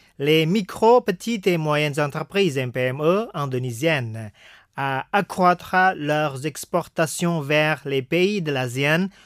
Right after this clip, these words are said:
lors de la journée du vin en ligne de l'A S E an,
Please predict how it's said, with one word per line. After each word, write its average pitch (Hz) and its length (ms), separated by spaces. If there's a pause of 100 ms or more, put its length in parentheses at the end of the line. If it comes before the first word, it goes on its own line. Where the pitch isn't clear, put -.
(160)
lors 226 360
de 185 100
la 170 160
journée 190 560
du 170 240
vin 156 380 (160)
en 151 420
ligne 165 500
de 139 180
l'A 127 180
S 123 140
E 160 40
an, 123 260